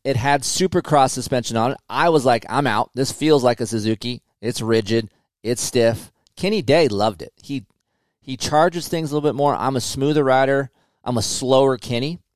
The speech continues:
a much slower Kenny Roxon. <laughs> And Kenny Day is, is very aggressive, charges, and he likes that stiff setup. So for me, I was, uh, I was not a big fan of the Supercross stuff on Fox Raceway. Look,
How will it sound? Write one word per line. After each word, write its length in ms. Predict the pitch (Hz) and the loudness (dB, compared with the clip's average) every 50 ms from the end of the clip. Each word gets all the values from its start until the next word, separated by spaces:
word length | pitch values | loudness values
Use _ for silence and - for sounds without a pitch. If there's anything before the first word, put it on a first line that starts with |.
| _ _ - | _ _ -8
a 60 | 107 | -4
much 280 | 107 117 120 - - | -2 -2 -2 -2 -4
slower 320 | - - 120 113 110 107 104 | -4 0 2 2 2 2 0
Kenny 280 | - - 120 110 104 | -4 -6 -6 -4 -2
Roxon. 480 | 101 95 95 104 - - - 165 185 190 _ - | 0 0 0 -2 -2 -6 -8 -8 -8 -10 _ -8
<laughs> 460 | - - - - - - - - _ - - 120 - - - _ _ - | -8 -6 -6 -8 -10 -12 -14 -14 _ -18 -20 -20 -20 -20 -20 _ _ -8
And 160 | 98 110 117 - | -6 -6 -4 0
Kenny 220 | - 151 147 135 | 0 0 0 0
Day 340 | 110 101 151 196 208 180 131 | 0 0 0 2 2 2 2
is, 240 | 117 107 - - - - | 0 0 -2 -6 -6 -4
is 240 | 110 104 90 - - | -4 -4 -6 -8 -18
very 300 | - 101 104 123 113 107 | -10 -4 -2 0 0 0
aggressive, 540 | 101 95 98 135 156 156 - - 165 151 131 | -2 -2 0 0 0 0 0 0 -2 -2 -2
charges, 640 | - - - 131 139 139 139 127 139 135 135 123 85 | -2 0 2 4 4 4 2 2 0 -2 -2 -2 -4
and 100 | 104 117 | -6 -4
he 80 | 113 104 | -4 -2
likes 280 | 107 110 107 - - | -2 -2 -2 -4 -4
that 140 | - 101 92 | -4 -4 -4
stiff 220 | - - 113 107 | -4 -4 -6 -6
setup. 380 | - - 147 151 147 143 - - | -4 -2 -2 0 0 0 -2 -2
So 260 | - 135 120 107 95 _ _ _ _ _ _ _ _ _ | 0 2 2 2 0 _ _ _ _ _ _ _ _ _
for 140 | - 113 | -10 -6
me, 400 | 117 139 170 175 143 123 127 123 - _ _ _ _ _ _ _ _ _ - | -4 -2 -2 -2 -2 -2 -4 -6 -10 _ _ _ _ _ _ _ _ _ -6
I 400 | 90 104 120 139 147 139 131 120 | -2 0 0 2 2 2 2 2
was, 560 | 113 104 104 101 101 101 104 101 98 92 98 | 2 2 2 2 2 2 0 -2 -4 -4 -2
uh, 400 | 107 101 95 92 92 87 87 82 - _ _ _ _ _ _ | 0 2 2 2 0 0 -2 -4 -6 _ _ _ _ _ _
I 160 | - - 117 | -6 -2 0
was 180 | 135 131 113 92 | 2 2 0 -2
not 280 | 107 110 113 113 110 101 | -2 -2 -2 -2 -2 -2
a 40 | |
big 220 | 90 87 113 101 - | -4 -4 -6 -6 -6
fan 460 | - - - 117 113 113 120 120 120 | -8 -8 -4 -4 -2 -2 -2 -4 -4
of 160 | 73 98 95 | -4 -6 -6
the 80 | 95 101 | -8 -8
Supercross 560 | - - 135 127 - 139 - 151 143 143 139 | -8 -8 -10 -8 -10 -6 -2 0 0 0 0
stuff 320 | - - 156 160 170 - - - | -2 -2 0 0 -2 -2 -6 -4
on 440 | - 113 113 117 113 113 110 113 113 _ _ _ _ _ _ _ _ _ _ _ _ _ _ _ _ _ | -2 -2 -2 -2 -2 -4 -8 -10 -14 _ _ _ _ _ _ _ _ _ _ _ _ _ _ _ _ _
Fox 300 | - 127 104 98 - - | -2 -2 -2 -2 -2 -6
Raceway. 380 | 107 87 82 - - - - - _ - | -6 -8 -8 -10 -14 -18 -20 -20 _ -14
Look, 180 | 92 92 80 | -14 -14 -14